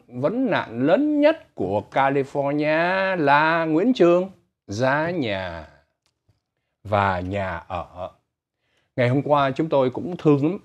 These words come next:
đọc, um, trên, uh, quý vị vào, uh, nếu mà quý vị muốn quan tâm tới những gì mà người láng giềng của mình á, à, thắc mắc đó,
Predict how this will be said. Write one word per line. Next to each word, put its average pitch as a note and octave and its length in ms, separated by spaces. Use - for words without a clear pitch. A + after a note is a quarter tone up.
đọc, - 260
um, G#2 420
trên, B2+ 300
uh, A#2 280
quý F#3+ 120
vị C#3 160
vào, A2 260
uh, G#2 340
nếu C3 160
mà C3 120
quý D3+ 120
vị C3 140
muốn D#3 240
quan D3 240
tâm C#3 240
tới C#3+ 220
những F#3+ 280
gì A#2+ 340
mà G#2 140
người G2+ 280
láng F3 400
giềng C3+ 400
của F#2+ 180
mình G2+ 420
á, C#3+ 80
à, G2 340
thắc - 200
mắc - 220
đó, - 60